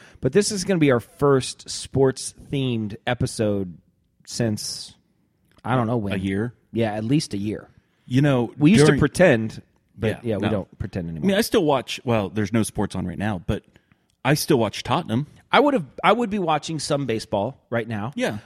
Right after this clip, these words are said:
Speaker 1: I would be watching, I would have watched the Masters.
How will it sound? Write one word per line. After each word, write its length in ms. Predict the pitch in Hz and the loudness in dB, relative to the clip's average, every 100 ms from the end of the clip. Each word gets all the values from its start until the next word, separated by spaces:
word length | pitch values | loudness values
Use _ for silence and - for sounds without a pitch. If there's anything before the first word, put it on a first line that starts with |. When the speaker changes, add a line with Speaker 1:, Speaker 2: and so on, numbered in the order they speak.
| _ | _
Speaker 1:
I 140 | 151 165 | -2 0
would 280 | 170 175 135 | 2 0 0
be 120 | 160 | -2
watching, 580 | 135 143 143 - 147 131 | 0 0 -2 -4 -6 -2
I 100 | 135 | 2
would 120 | 156 | 2
have 60 | 135 | 4
watched 360 | 143 127 - | 2 2 -4
the 80 | 127 | -2
Masters. 760 | 120 117 110 113 143 170 - | 0 -2 -4 -2 -2 -4 -12